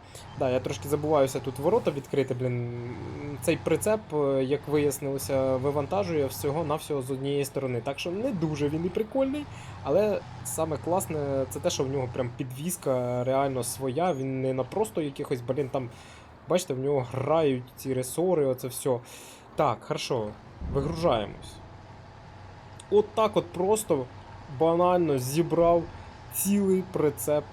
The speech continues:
цибулі. Блін, це чітко, чесно, це прям дуже чітко. Ну нічого, не засмучуйтеся, е, зараз я позбираю всю ту цибульку, яка там у нас є, і перейдемо до самого головного. А саме головне для нас, знаєте що?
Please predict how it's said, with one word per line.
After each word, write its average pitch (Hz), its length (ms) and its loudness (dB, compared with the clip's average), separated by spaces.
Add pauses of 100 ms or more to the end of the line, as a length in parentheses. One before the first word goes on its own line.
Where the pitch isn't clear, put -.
(140)
цибулі. 143 580 -2 (460)
Блін, 127 220 0 (200)
це 208 140 2
чітко, 113 540 -2
чесно, 117 340 -4 (160)
це 165 120 2
прям 147 500 0
дуже 135 220 -2
чітко. 123 380 -6 (400)
Ну 190 100 6
нічого, 240 300 4 (280)
не 160 160 2
засмучуйтеся, 160 640 0
е, 135 580 4
зараз 190 300 0
я 190 60 0
позбираю 180 460 2
всю 170 260 -2
ту 165 80 -8
цибульку, 160 640 -4 (160)
яка 135 220 0
там 135 160 0
у 139 40 -2
нас 135 220 -2
є, 135 240 -2 (480)
і 277 220 2 (140)
перейдемо 196 800 4 (100)
до 147 100 4
самого 143 540 2
головного. 160 720 2
А 117 80 -2
саме 151 280 0
головне 151 400 2
для 131 180 0
нас, 117 360 -6 (240)
знаєте 139 340 -2
що? 226 200 -2